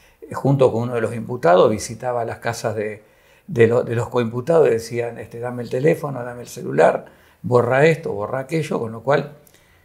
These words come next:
eh, ya tenemos, eh, un indicio de que muy probablemente cumplirá un rol de asesorar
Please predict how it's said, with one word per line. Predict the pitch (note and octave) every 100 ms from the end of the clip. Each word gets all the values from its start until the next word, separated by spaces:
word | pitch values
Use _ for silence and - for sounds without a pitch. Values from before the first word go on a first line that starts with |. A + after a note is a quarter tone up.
| _ _ _
eh, | - A#2+ A#2 -
ya | - D#3 D#3
tenemos, | C#3+ D3+ E3+ F3+ - - -
eh, | A#2+ A2+ A2+ -
un | D3+ D#3+
indicio | D#3+ E3+ - F#3
de | D3+ B2+
que | C3+ C#3 - _ -
muy | B2 C#3+
probablemente | D3 D3+ D#3 E3 E3+ F3 E3 - - _ _
cumplirá | B2+ B2 B2 E3 E3
un | D#3
rol | D3 D#3+
de | D3+
asesorar | - B2+ - B2+ C#3 E3+ D3+ D3+ -